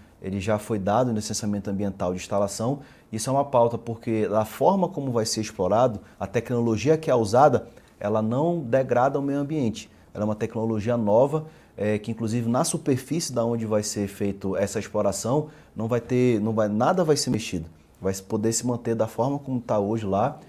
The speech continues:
mas vai trazer a questão do desenvolvimento do estado do Amazonas, geração de emprego, renda, né, arrecadação pro estado do Amazonas e vai ajudar o Brasil, como por exemplo, na questão dos fertilizantes, porque uma das matérias-primas é o potássio e o Brasil exporta hoje oitenta por cento do que consome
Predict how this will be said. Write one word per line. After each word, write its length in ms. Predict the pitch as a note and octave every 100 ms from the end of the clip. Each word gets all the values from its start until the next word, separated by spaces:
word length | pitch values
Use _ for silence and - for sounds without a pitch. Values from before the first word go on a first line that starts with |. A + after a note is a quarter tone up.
| - -
mas 260 | A2 B2+ C3
vai 180 | C3+
trazer 580 | C3 C#3+ C3 G#2 G#2 F#2 - - -
a 80 | G2+
questão 400 | A2+ - G#2 G2
do 120 | B2+
desenvolvimento 600 | B2+ B2 A#2+ A2 A2 D3+
do 60 |
estado 220 | D3+ C3 A#2+
do 40 |
Amazonas, 480 | A#2 F#2+ G2 B2+ A2+
geração 360 | G#2 G2+ - G#2
de 60 |
emprego, 480 | G2+ G2 G#2 B2 A#2+
renda, 460 | F2+ G#2+ B2 B2+ B2+ - - -
né, 280 | G2+ A#2 G2+
arrecadação 760 | G#2+ B2 B2 A#2+ A2+ - C3
pro 100 | D#3+
estado 220 | D3+ C3
do 60 | A#2+
Amazonas 440 | A#2 G#2 A#2+ D3+
e 60 | C#3+
vai 200 | C3 C#3
ajudar 300 | C#3+ C3 B2
o 60 | C3
Brasil, 360 | C3+ A2 B2
como 180 | B2+ C3
por 120 | C3
exemplo, 400 | A#2 A#2+ B2+ C3+ C3 - -
na 120 | - A2
questão 280 | A#2 -
dos 100 | B2+
fertilizantes, 580 | C3 C3 C3 C#3+ C#3 A2+
porque 200 | - F2+
uma 120 | G#2
das 140 | G#2 A2+
matérias-primas 800 | A2 A2+ G#2+ G#2 - A#2 A#2+ G2+
é 100 | A2
o 80 | C#3+
potássio 560 | C#3 A2 G#2 G#2+ - - - -
e 40 | -
o 60 |
Brasil 400 | A2 A2+ G#2 A#2
exporta 560 | A2 - - G#2+ B2+ B2+
hoje 260 | G2+ A#2 A2+
oitenta 360 | G#2+ D3 D#3+
por 140 | D3+ C#3+
cento 200 | A#2+ A2
do 60 |
que 120 | -
consome 520 | A2+ A2+ G#2+ A2+ D3